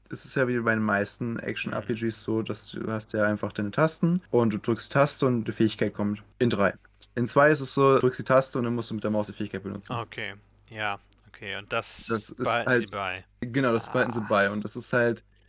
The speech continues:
Speaker 1: da fragst du dich halt schon, okay, ist das halt Faulheit oder ist das halt, ähm, dass sie zu viel Respekt haben? Und dann macht's halt nicht so viel Sinn, dass du
Speaker 2: Ja.
Speaker 1: letztendlich ist der Knackpunkt ja bei so einem Spiel, es, also wenn du damit Geld verdienen willst, sagen wir es mal zumindest,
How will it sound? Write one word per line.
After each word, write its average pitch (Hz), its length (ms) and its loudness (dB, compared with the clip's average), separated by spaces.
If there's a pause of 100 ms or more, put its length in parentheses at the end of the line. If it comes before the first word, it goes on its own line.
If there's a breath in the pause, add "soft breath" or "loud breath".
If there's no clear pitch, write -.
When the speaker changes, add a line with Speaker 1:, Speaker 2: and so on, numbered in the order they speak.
(220 soft breath)
Speaker 1:
da 127 100 -6
fragst - 400 -2
du 127 40 -6
dich 131 80 -8
halt 120 100 -4
schon, 123 280 0
okay, 120 300 0
ist 113 180 -4
das 113 220 -4
halt 98 280 -4
Faulheit 151 840 -4
oder 104 200 -2
ist - 220 -8
das - 220 -12
halt, 95 220 -8 (180)
ähm, 101 540 -10
dass - 160 -8
sie 107 160 -4
zu - 160 -8
viel 107 160 -6
Respekt 143 420 -2
haben? 135 300 4
Und 104 80 -2
dann 104 100 -4
macht's - 260 -8
halt 104 160 -6
nicht 107 140 -6
so 101 100 -8
viel 104 160 -8
Sinn, 107 100 -4
dass 101 140 -8
du 104 120 -10 (240)
Speaker 2:
Ja. 92 600 -10
Speaker 1:
letztendlich 156 680 4 (160)
ist - 200 -8
der 107 80 -2
Knackpunkt - 600 -4
ja 123 320 -2 (320 loud breath)
bei 117 120 2
so 117 80 0
einem 110 140 0
Spiel, 107 520 -2 (580 soft breath)
es, - 320 -4 (360)
also 104 300 0
wenn 101 120 0
du - 40 -10
damit 98 240 -4
Geld 156 200 6
verdienen 107 300 -2
willst, 98 180 -6
sagen 104 160 -4
wir 101 60 -8
es - 100 -12
mal 107 60 -8
zumindest, 101 500 -8